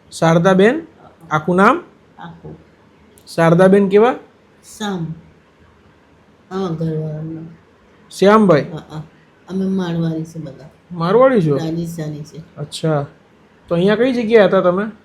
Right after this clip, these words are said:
Speaker 2: માર્કેટમાં બગા. તે મેં પડી ગઈ હતી.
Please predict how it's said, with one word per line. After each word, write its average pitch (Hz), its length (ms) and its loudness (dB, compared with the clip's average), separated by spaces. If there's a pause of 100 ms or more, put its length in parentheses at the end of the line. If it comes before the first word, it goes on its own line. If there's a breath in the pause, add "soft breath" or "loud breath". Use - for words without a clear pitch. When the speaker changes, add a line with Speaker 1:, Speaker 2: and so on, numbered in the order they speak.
(180)
Speaker 2:
માર્કેટમાં 240 800 -4
બગા. 160 340 -8 (720)
તે 254 80 -4
મેં 262 220 -4
પડી 254 300 -4
ગઈ 240 240 0
હતી. 170 240 -6